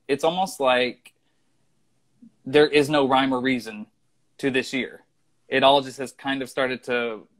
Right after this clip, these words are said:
run right into another. So I'm like, "Oh, it's September. Oh, it's gonna be Halloween soon. Well, big deal, 'cause it's not gonna be the same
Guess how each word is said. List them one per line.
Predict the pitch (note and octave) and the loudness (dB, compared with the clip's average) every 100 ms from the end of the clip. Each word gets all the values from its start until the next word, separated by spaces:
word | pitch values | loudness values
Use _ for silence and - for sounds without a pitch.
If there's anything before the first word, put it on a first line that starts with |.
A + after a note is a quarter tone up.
| - | -8
run | C#3 C3+ B2+ | -2 0 2
right | B2+ | 0
into | B2+ B2+ B2+ | 0 -6 -6
another. | B2+ B2 A#2+ A#2+ | -6 -4 -4 -4
So | - | -4
I'm | A#2+ | -6
like, | A#2+ A2+ - | -6 -8 -2
"Oh, | C3+ B2+ | 0 0
it's | F2 - | -6 -6
September. | C3 - D3 A#2+ F#2+ A#1+ _ _ _ _ _ _ _ _ | -6 -2 -4 -4 -8 -16 _ _ _ _ _ _ _ _
Oh, | C3 B2+ | 4 4
it's | B2 | 2
gonna | - C3+ | 0 -4
be | C3 | 2
Halloween | C3+ C3 C3 D3 C#3+ | 4 4 2 -2 -6
soon. | C3+ B2 G#2+ G#2+ | -6 -6 -6 -4
Well, | A2 A2+ A2 - _ _ _ _ _ _ _ | 0 0 0 -4 _ _ _ _ _ _ _
big | - B2+ B2+ | 0 0 4
deal, | E3+ A2+ G2 - | 4 4 -2 -6
'cause | B2 | -4
it's | B2 D3+ | -4 -2
not | C3+ | 0
gonna | C#3 C3+ | 0 -2
be | C3+ | -2
the | C3+ | -2
same | F3 G#3 D3+ | 0 0 0